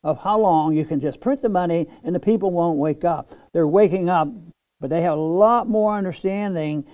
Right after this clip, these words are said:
to gain in order to understand exactly why complaining about the military budget has something to do why the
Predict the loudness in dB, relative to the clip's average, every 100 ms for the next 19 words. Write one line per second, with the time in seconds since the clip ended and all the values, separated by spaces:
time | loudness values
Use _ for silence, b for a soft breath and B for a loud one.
0 | B -4 -2 -2 -4 -4 -4 -6 -8 -4
1 | -2 -2 -2 -6 -8 -6 -6 -8 -6 -6
2 | -4 -4 0 0 0 -4 -4 -4 -4 B
3 | B B -10 -4 -2 -2 -2 -2 -2 -2
4 | 2 2 2 2 0 0 -2 0 -4 -4
5 | -2 -2 -2 -2 0 4 4 4 0 -2
6 | -4